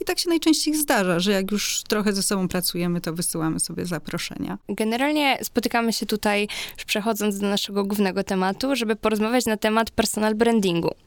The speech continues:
Speaker 2: Kiedy przygotowywałam się tutaj do podcastu, szukałam jakiejś takiej jednej definicji, która, mm, super zdefiniowałaby to słowo, mm, ale nie znalazłam niczego takiego, co, mm, pozwoliłoby mi wyczerpać temat i co by odpowiedziało na wszystkie moje pytania.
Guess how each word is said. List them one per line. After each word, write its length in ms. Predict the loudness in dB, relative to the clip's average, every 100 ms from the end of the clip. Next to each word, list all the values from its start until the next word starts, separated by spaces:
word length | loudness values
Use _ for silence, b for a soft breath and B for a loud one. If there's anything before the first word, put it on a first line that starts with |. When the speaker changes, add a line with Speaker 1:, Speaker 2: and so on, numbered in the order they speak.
| -4
Speaker 2:
Kiedy 200 | -2 0
przygotowywałam 680 | 0 0 2 0 2 2 2
się 120 | -2
tutaj 220 | 0 2
do 80 | 2
podcastu, 760 | 0 -4 0 0 0 2 4 4
szukałam 400 | 0 2 2 2
jakiejś 240 | 0 0
takiej 240 | 0 2
jednej 240 | 4 4 2
definicji, 560 | 2 4 4 4 0
która, 420 | -4 0 2 2 -2 B B B -8 4
mm, 400 | 4 6 2 2
super 400 | 0 2 2 2
zdefiniowałaby 880 | 2 2 4 2 4 4 4 2 0
to 120 | 0
słowo, 720 | 2 2 4 4 6 4 4
mm, 600 | 4 6 4 4 2 0 0
ale 240 | 2 4
nie 120 | 2 4
znalazłam 420 | 4 4 4 4
niczego 320 | 2 2 2
takiego, 420 | 0 0 2 2
co, 460 | 2 2 4 6 4 B B B 2
mm, 220 | 4 4
pozwoliłoby 720 | 2 2 4 4 4 4 4
mi 420 | 6 4 4 2 0
wyczerpać 540 | 0 2 2 0 0
temat 400 | 0 4 4 4
i 140 | 0 0
co 220 | 2 4
by 100 | 2
odpowiedziało 580 | 2 2 4 4 4 4
na 180 | 2
wszystkie 320 | 2 -2 0 2
moje 220 | 4 2
pytania. 480 | 2 2 2 0